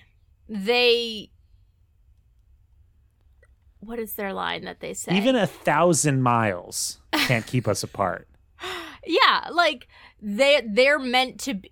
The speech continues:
Speaker 1: it's, "What we have is worth fighting for. You know, I believe that we're meant to be." So it's,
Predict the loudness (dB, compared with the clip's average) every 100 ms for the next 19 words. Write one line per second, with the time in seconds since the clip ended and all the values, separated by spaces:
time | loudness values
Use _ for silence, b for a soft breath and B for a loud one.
0 | -10 -2 -2 -4 -12 -12 -16 _ _ _
1 | _ _ -4 -2 0 -2 0 0 0 -4
2 | -6 -6 -6 -4 -2 -2 -4 -6 -4 -4
3 | -6 -6 -2 0 0 -2 -6 -6 -4 -2
4 | -4 -4 -8 -8 -10 -10 -10 -12 -8 -6
5 | -6 -10 B B B B -20 -2 2 4
6 | 2 -4 _ _ _ _ _ _ _ -20
7 | _ _ -2 -2 -4 -14 -16